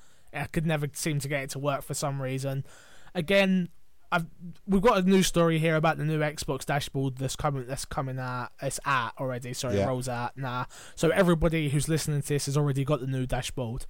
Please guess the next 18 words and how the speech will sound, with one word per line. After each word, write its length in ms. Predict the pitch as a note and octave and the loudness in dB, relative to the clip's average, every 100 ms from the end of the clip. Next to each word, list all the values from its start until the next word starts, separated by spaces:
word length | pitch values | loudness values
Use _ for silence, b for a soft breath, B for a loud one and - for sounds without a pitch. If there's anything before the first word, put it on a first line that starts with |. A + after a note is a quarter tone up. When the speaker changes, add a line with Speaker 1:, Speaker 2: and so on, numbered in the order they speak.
| B | B
Speaker 2:
Yeah. 160 | F#2 E2 - | -10 -8 2
Speaker 1:
Um, 400 | E3 D#3+ D#3 F3+ - - - - - - E3 - | 6 6 4 -2 -12 -18 -18 -18 -18 -18 -16 -6
we'll 140 | F#3 G3 | 2 4
talk 180 | B3 A#3+ | 4 4
about 160 | A#3 | 4
the 40 | F#3 | 4
Kinect 260 | G3+ F#3 | 2 0
first, 260 | - F3 D#3+ | 4 4 4
then 100 | F3+ | 4
we'll 80 | E3+ | 6
talk 220 | - D3+ | 6 6
about 440 | D3 D3+ C3 C#3+ | 6 4 4 -2
the 80 | - | -4
dashboard 560 | C#3+ D3 - C#3 C3 C3+ b b b | -2 -2 -2 -2 -2 -2 b b b
of 160 | - C3+ | -2 2
what 100 | D#3 | 2
we 120 | C3+ | 0
think. 380 | C3+ C#3+ A2 - | -4 -4 -6 -12